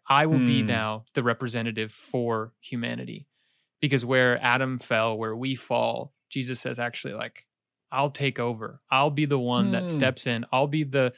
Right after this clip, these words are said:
Speaker 1: the firstborn son of the birthright who will carry the spiritual lineage and be the blessing to the family. Like, I'll do that for the family of humanity."
Speaker 2: Uh, verse thirty-four says that Jacob gives Esau bread.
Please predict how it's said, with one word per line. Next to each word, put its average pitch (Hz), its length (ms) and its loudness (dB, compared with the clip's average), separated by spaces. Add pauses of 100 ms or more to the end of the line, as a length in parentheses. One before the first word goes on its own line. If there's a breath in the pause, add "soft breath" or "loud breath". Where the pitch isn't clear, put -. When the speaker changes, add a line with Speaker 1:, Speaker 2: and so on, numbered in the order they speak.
(220 soft breath)
Speaker 1:
the 135 140 2
firstborn 131 680 0
son 123 300 0
of 113 140 -2
the 117 100 0
birthright 117 600 0
who 131 80 -4
will 120 220 -6
carry 131 380 2
the 120 160 -4
spiritual 120 560 -4
lineage 117 580 -2
and 117 220 -8
be 131 160 0
the 120 120 -4
blessing 117 420 -4
to 123 100 -6
the 113 120 -6
family. 123 420 -8
Like, 131 260 -8
I'll 139 200 4
do 123 220 -2
that 117 280 -6
for 127 280 -4
the 123 120 -6
family 123 400 -6
of 127 80 -10
humanity." 131 640 -8 (680)
Speaker 2:
Uh, 202 160 0
verse 196 360 8
thirty-four 185 420 8
says 147 140 4
that 135 100 6
Jacob 156 400 6
gives 135 320 6
Esau 143 400 6
bread. 113 600 0